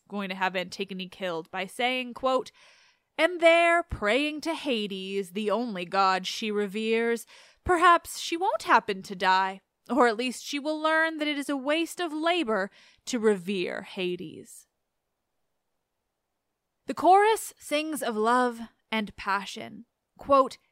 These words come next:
"Eros, invincible in battle, passion who ravishes wealth, you stay the night on the soft cheeks of a girl."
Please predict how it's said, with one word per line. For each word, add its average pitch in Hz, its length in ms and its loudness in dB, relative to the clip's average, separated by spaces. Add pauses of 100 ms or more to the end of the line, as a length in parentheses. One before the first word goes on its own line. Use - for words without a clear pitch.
(220)
"Eros, 262 720 2
invincible 240 880 0
in 247 200 -4
battle, 233 680 -2
passion 269 720 0
who 240 220 -4
ravishes 214 720 -2
wealth, 208 600 -4 (420)
you 277 280 -2
stay 277 400 -2
the 294 80 -2
night 277 480 -2
on 214 200 -4
the 208 80 -6
soft 220 600 -4
cheeks - 540 -12
of 202 160 -10
a 214 80 -4
girl." 196 580 -10